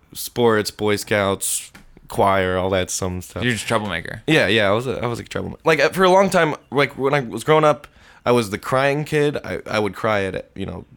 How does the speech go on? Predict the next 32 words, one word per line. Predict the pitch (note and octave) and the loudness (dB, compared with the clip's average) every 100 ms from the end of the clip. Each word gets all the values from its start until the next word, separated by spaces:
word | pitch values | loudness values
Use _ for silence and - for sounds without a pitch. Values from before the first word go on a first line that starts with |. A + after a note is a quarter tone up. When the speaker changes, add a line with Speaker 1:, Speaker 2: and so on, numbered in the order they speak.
| _ _ - | _ _ -2
Speaker 1:
anything. | A#2 F#2+ - - - | -2 -2 -6 -14 -2
Speaker 2:
Really? | A#2+ D3 A3+ | 2 4 2
Speaker 1:
Uh, | A#3 | 2
yeah. | A#2+ G2+ - | 0 0 2
Oh, | C#3+ | 4
Speaker 2:
You're | D#3 | 6
the | |
Speaker 1:
yeah. | C3+ | 6
Speaker 2:
baby? | B2 D3 A3 - | 4 4 0 -2
Speaker 1:
I | A#2 | 2
was | A#2 G2+ | 2 2
the | G2 | 0
baby. | F#2 - - | -2 -2 -4
Yeah, | G#2 D#3+ | 0 2
I | E3 | 2
Speaker 2:
Oh, | B2+ | 2
Speaker 1:
was | - | 0
just | - | 0
such | G#2+ | 2
Speaker 2:
like, | E3 D#3+ | 2 2
Speaker 1:
a | |
Speaker 2:
what | E3+ | 0
type | F3 D#3+ | 0 -4
of | |
stuff? | - - B2 - - _ | -4 -4 -4 -8 -20 _
Speaker 1:
Um, | A2+ A#2 A2+ A2+ A2 A2+ | 2 4 4 2 2 -2
like, | B2 B2 | 0 0
if | C3+ | 0
I | C3+ | 2
didn't | D3 C#3+ | 2 4
know | C3+ | 4
a | A#2+ | 2